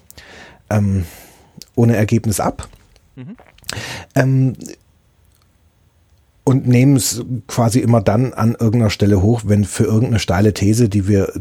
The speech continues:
Speaker 1: die uns gerade gefällt, wenn man's dafür als Argument <laughs> ins Feld führen kann,
Speaker 2: Mhm.
Speaker 1: dann machen wir das einfach so.
Speaker 2: Mhm.
Speaker 1: Genau. Ähm,
Speaker 2: Ich guck mir nochmal die Götternamen an, das würde ich tatsächlich wirklich ganz gerne tun, das könnte ganz interessant sein.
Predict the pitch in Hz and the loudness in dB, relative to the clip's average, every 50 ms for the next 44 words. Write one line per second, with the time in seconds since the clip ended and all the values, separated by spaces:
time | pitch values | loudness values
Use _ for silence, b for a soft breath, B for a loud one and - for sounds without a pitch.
0 | 104 _ _ _ _ _ - - 110 101 104 - - - 90 98 101 107 95 95 | -14 _ _ _ _ _ -2 0 0 0 0 -2 -2 -2 -2 0 0 0 -2 -2
1 | - - 98 104 113 120 117 - - - 95 98 101 104 107 101 98 - - - | -2 0 2 2 2 2 0 -2 -10 -8 -2 0 2 2 2 2 0 -2 -2 -4
2 | 90 104 - - 113 85 - 98 98 - - - 98 95 92 85 92 87 - 165 | -4 -2 -2 -2 -2 0 0 -2 -4 -4 -4 -4 -4 -2 -2 -2 0 0 2 2
3 | - - - 143 135 - - - - - - - - 101 98 - - - - - | 0 0 0 0 0 0 -2 -4 -4 -6 -6 -4 -2 -2 0 -2 -4 -2 0 0
4 | 113 107 110 104 117 - 98 98 101 98 95 87 - 85 80 80 80 78 - - | 2 2 2 2 0 2 2 2 2 0 0 -2 -4 -6 -8 -8 -8 -10 -10 -10
5 | 78 - - - - - - - 87 78 85 - - - 127 127 127 131 147 165 | -10 -10 -12 -12 -14 -12 -10 -10 -8 -8 -10 -10 -8 -6 -4 -2 -2 -4 -6 -8
6 | B B B B B B B 131 117 85 73 90 - B B 135 B B 127 101 | B B B B B B B -2 -2 -2 -4 -8 -10 B B -8 B B -12 -12
7 | B - 135 131 131 131 135 - - 196 - - 170 156 135 139 147 139 123 - | B 0 0 2 2 2 0 0 -2 -4 -2 0 0 0 2 2 0 0 0 0
8 | 139 160 - 175 165 160 156 156 143 - 147 151 147 147 - - 135 120 123 - | -2 0 0 0 0 0 -2 -2 -2 -2 -2 -2 -2 -4 -4 -4 -4 -4 -4 -4
9 | 123 - 127 120 127 123 - - 131 131 151 - 160 - 165 143 - - 151 139 | -6 -6 -6 -6 -6 -8 -10 -8 -6 -6 -4 -4 -4 -4 -4 -6 -4 -4 -4 -4
10 | 143 - - 143 135 135 123 - - - 127 - 117 120 110 - 139 120 117 113 | -4 -6 -8 -8 -8 -8 -8 -8 -8 -8 -6 -4 -4 -6 -6 -6 -10 -12 -12 -10
11 | - 123 123 - 123 131 156 196 | -10 -10 -8 -8 -10 -10 -10 -10